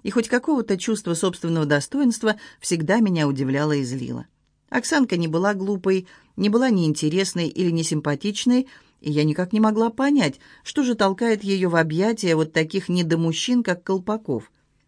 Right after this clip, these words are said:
Самое смешное, что она всегда выбирала именно таких, непригодных к жизни, погружённых в себя и мечтающих не о женщине,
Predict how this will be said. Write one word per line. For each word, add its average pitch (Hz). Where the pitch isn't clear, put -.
Самое 160
смешное, 160
что 156
она 151
всегда 165
выбирала 160
именно 180
таких, 175
непригодных 220
к 156
жизни, 147
погружённых 156
в -
себя 151
и 233
мечтающих 156
не 156
о 147
женщине, 147